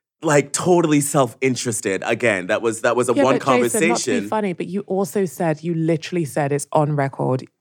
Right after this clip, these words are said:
Speaker 2: "That's great that you had such a powerful conversation." But then at the, um, McKinsey, uh, panel talk, when you asked about inclusion and diversity,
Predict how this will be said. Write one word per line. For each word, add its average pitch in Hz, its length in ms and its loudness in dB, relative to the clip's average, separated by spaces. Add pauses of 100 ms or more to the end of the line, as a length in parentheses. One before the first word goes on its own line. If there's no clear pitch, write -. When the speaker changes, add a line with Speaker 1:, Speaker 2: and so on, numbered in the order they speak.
(140)
Speaker 2:
"That's 170 240 2
great 160 360 -4
that - 100 -8
you 156 100 -2
had 147 200 -2
such - 220 -8
a 151 60 -6
powerful 135 360 -6
conversation." 139 760 -2 (380)
But - 160 0
then 190 320 2
at 180 260 -4
the, 156 300 -2 (120)
um, 147 320 -2 (300)
McKinsey, 156 840 0
uh, 139 220 2 (140)
panel 196 280 0
talk, 135 400 -2
when 156 140 0
you 147 160 0
asked 185 320 2
about 135 240 0
inclusion 143 400 -4
and 135 80 -6
diversity, 139 640 -4